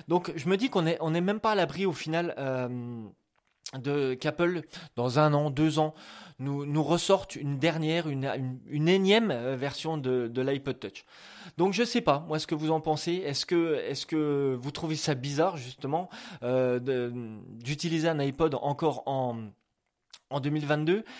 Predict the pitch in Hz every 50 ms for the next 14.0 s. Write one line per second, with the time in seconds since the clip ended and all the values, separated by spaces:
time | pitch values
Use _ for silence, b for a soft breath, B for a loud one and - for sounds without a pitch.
0 | B B 180 B 120 131 127 - - 156 151 147 147 143 139 135 131 127 123 113
1 | 87 104 120 - - - - 135 131 127 123 120 117 117 107 110 - - - -
2 | - - - 123 120 113 - - 139 131 - 143 143 147 147 151 139 156 151 143
3 | 143 135 156 202 226 170 - - 143 127 - - - 139 143 147 151 135 127 123
4 | - - 143 143 135 131 143 147 143 127 117 110 107 - B B B B B B
5 | B B 147 B 120 131 131 - 151 147 147 143 139 151 147 143 143 143 143 139
6 | 131 - 165 160 160 156 139 - - 135 127 127 127 123 120 120 117 113 113 110
7 | 110 110 104 101 95 _ - 123 120 110 110 110 107 104 101 101 101 98 - _
8 | _ - 113 - - 147 131 - - 143 - - - 156 143 - 139 131 - 135
9 | 131 143 165 190 190 B B B B 160 B 113 113 - - - 139 127 123 123
10 | 131 127 117 127 123 - - _ _ _ _ - 135 123 127 123 - - 135 -
11 | - - 147 139 147 147 147 139 127 131 127 123 120 113 113 107 B B B B
12 | B B B B B B - 113 139 135 147 147 147 143 - 165 156 143 131 135
13 | 135 - 139 143 135 135 147 139 135 139 139 135 131 139 - - 190 214 220